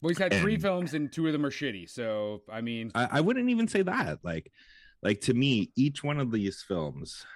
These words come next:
Speaker 2: um, that he's done is literally, um, it's a point of view that I rarely see. And, and I'll be honest, it's a point of view I don't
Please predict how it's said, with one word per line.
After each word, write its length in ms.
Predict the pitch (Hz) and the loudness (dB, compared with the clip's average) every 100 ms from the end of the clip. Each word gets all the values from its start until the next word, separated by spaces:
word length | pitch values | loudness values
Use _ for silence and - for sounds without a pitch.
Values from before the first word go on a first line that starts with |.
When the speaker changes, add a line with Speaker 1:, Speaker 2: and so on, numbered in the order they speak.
| - - - | -20 -14 -2
Speaker 2:
um, 360 | 85 78 73 82 | 0 0 0 -2
that 160 | 80 | 0
he's 260 | 92 82 76 | 2 0 0
done 500 | 87 82 69 65 65 - | 0 0 -2 -6 -8 -2
is 240 | 90 85 | 0 2
literally, 1000 | 95 104 98 101 95 92 87 85 80 82 - _ _ - - - - | 4 4 6 4 6 4 4 4 2 0 -6 _ _ -20 -20 -20 -6
um, 600 | 82 78 80 80 80 87 _ _ _ _ _ _ _ _ _ - _ _ _ _ _ _ _ _ | -4 -2 -2 -2 -4 -8 _ _ _ _ _ _ _ _ _ -20 _ _ _ _ _ _ _ _
it's 160 | 107 117 | 0 2
a 60 | |
point 260 | - 123 127 | 4 4 4
of 80 | 92 | 4
view 480 | 90 82 71 69 - - _ _ _ _ - | 4 4 2 -6 -12 -20 _ _ _ _ -8
that 440 | 82 92 80 73 - _ _ _ - _ | -2 0 0 -2 -8 _ _ _ -20 _
I 100 | 87 | 0
rarely 480 | 87 90 85 82 82 | 2 2 2 0 -4
see. 460 | - 85 69 64 - | -4 -6 -6 -8 -4
And, 240 | - 196 185 | 0 2 2
and 120 | 202 | 2
I'll 180 | 196 196 | 2 2
be 140 | 101 | 2
honest, 320 | 123 67 - | 2 -2 -4
it's 120 | 80 82 | -4 -2
a 40 | |
point 220 | 85 82 | 0 0
of 60 | 78 | 0
view 140 | 82 | 0
I 100 | 76 | -2
don't 580 | 78 - 76 73 73 - | -4 -4 -4 -6 -8 -12